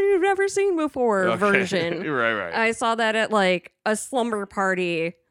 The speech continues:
Speaker 1: like, in middle school.
Speaker 2: Perfect slumber party material.
Speaker 1: Like, a bunch of teenage girls just hanging out watching The Exorcist. It was
Speaker 2: Uh-huh.
Speaker 1: fantastic.
Speaker 2: <laughs>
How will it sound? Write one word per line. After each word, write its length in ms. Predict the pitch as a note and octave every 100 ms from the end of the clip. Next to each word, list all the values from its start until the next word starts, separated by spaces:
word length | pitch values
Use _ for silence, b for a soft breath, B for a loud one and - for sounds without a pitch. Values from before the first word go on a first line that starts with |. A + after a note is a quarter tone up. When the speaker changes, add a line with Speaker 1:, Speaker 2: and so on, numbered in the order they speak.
| -
Speaker 1:
like, 380 | G3+ G3+ G3 -
in 420 | G3 F3+ F3+ F3 G#3
middle 360 | G#3 F#3+ E3
school. 480 | F3 - D#3+ C#3+ F3
Speaker 2:
Perfect 360 | - A#2 G2 -
slumber 260 | F#2+ F2
party 240 | D#2+ F2 E2+
material. 480 | F2 E2+ E2 F#2+ A#2+
Speaker 1:
Like, 240 | C4+ B3+
a 80 | A3
bunch 240 | G#3+ G#3+ C#4+
of 120 | A#3
teenage 440 | - C4+ C4 A#3+
girls 420 | A3+ C#4+ A3+ G3 G#3
just 200 | F#3+ -
hanging 320 | F#3+ A3 B3
out 200 | G#3+ F#3
watching 360 | F#3+ G3 A#3
The 80 | G#3+
Exorcist. 680 | G#3 G#3 G3 F3+ E3+ G2+ -
It 40 | F#3+
was 100 | F#3+
Speaker 2:
Uh-huh. 340 | G#2+ F2+ D2+
Speaker 1:
fantastic. 680 | - B3+ C#4 C4 G3+ - -
Speaker 2:
<laughs> 60 | -